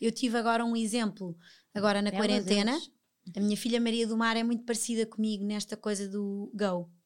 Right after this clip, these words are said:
Speaker 2: Uhum.
Speaker 1: O que é
Speaker 2: A
Speaker 1: que é
Speaker 2: mais
Speaker 1: preciso?
Speaker 2: velha.
Speaker 1: "Não temos tempo, querida, então vou só levar a mochila e vamos." E logo
Speaker 2: Sim.
Speaker 1: se vê.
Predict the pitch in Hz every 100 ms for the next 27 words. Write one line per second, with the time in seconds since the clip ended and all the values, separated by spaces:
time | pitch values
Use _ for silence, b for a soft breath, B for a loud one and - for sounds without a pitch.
0 | - 202 180 190 233 - _ - 277 185
1 | 269 269 196 285 165 170 - 247 254 311
2 | 330 - 269 214 - 214 185 185 185 208
3 | 220 208 226 240 233 240 247 269 - 220
4 | 190 175 170 - _ 202 196 180 165 -
5 | - - 202 202 180 208 208 170